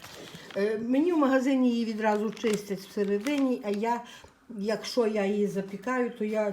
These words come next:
цю шкірку не знімаю, тільки оці, о-, о-,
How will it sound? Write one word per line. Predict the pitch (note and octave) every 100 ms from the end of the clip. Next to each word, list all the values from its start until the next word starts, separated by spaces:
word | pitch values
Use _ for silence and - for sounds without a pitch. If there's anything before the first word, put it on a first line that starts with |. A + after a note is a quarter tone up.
| G3+
цю | A3
шкірку | - A#3 G#3+ -
не | G#3 G3+
знімаю, | G3 G#3 F#3+ F3
тільки | E3+ G#3 G#3+ G#3 - - - - -
оці, | G#3 A3+
о-, | A3+ F#3 - - E3+ F#3+
о-, | -